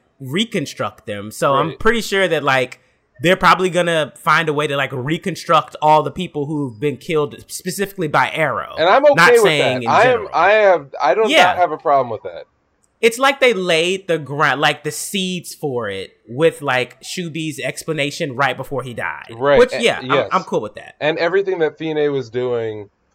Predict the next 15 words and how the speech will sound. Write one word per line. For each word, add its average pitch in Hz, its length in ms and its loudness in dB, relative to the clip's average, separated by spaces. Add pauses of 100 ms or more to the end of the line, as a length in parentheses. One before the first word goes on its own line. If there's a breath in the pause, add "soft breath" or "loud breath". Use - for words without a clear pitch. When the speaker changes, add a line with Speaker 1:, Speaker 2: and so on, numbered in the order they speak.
Speaker 2:
like, 139 240 0
this 269 160 0
is 262 120 -8
what 233 320 4
I, 165 200 0
I 165 40 -2
keep 262 380 -12
coming 190 240 -2
back 151 240 0
with 139 140 -4
a 127 40 -8
series, 131 460 -6
the 113 60 -20
same 139 320 -6
comment, 139 540 -8